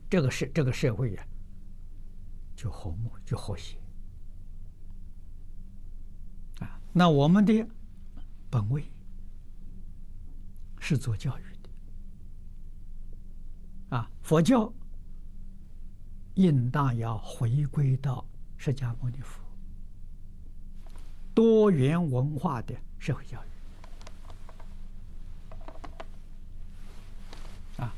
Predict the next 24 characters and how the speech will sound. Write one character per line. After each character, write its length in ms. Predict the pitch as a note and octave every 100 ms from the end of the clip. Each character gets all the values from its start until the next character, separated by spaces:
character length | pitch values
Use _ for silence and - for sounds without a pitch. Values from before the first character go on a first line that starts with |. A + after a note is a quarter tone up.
| -
释 160 | E3
迦 160 | D3 C3+
牟 140 | B2+
尼 100 | C3
佛 160 | B2+ B2
也 200 | A#2+ A#2+
是 120 | -
属 160 | C3 C#3
于 140 | A#2+ B2 -
四 260 | - A#2+
人 160 | A2+ A2+
办 160 | B2
学 140 | - A#2+
啊， 100 | - - - - - - - - - - -
这 120 | D3
个 80 | B2+
诸 140 | C3 B2
位 100 | A#2
要 100 | G2
知 160 | -
道 100 | G2
啊。 300 | G2 - - - - - - - - - - - - - - - - - - - - -
现 460 | - E4 D4 G#3
在， 280 | F3+ A3 -